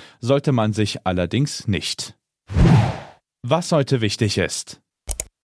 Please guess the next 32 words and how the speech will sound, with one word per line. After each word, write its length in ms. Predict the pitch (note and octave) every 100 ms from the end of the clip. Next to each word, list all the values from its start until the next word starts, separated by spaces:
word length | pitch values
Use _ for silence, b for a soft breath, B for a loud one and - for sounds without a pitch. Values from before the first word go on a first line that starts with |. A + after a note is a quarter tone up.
| -
Die 140 | F#2+
T-Online-Redaktion 1200 | - B2 B2+ B2+ C#3 B2 A2+ A2+ A2 - C3 A#2 A#2
blickt 220 | G#2+ -
heute 300 | C#3+ D3 C#3+
für 160 | A#2+
Sie 200 | G#2 G#2+
unter 360 | A2 G#2+ A2+ -
anderem 400 | G2 F#2+ G2+ G#2+
auf 240 | D3 D#3+
diese 320 | - C3 G#2+ G2
Themen. 400 | G2+ F2 D#2+ - _ _ _ - - _ _ _
Die 100 | D#3
Verhandlungen 560 | D#3 D#3+ F3+ F3+ E3 C#3+
in 120 | C3
der 120 | B2+
Türkei 480 | A2+ B2 - B2+ D3+
galten 400 | C#3+ A#2 A2 B2
als 300 | F2 G#2 -
Hoffnungsschimmer. 760 | B2+ - C3+ G2+ - G#2+ F2+ - _
Russland 540 | F#2+ A2+ B2 B2+ A2+ -
brachte 320 | A2 G#2 A#2+
aber 220 | G#2+ A2
nur 180 | A2+ A2
einen 320 | F2 A2 G#2+
Haufen 420 | C3 D#3+ - D3
neuer 320 | B2 C#3 C#3+ A2
Lügen 420 | B2+ F3+ D3+ A2+
und 120 | G2+
Zynismus 680 | - B2 B2+ C3 A#2+ G#2+ A2
mit 200 | G2 G2
nach 160 | F2+
Antalya, 580 | F2 F#2 F#2+ F2 F2 E2+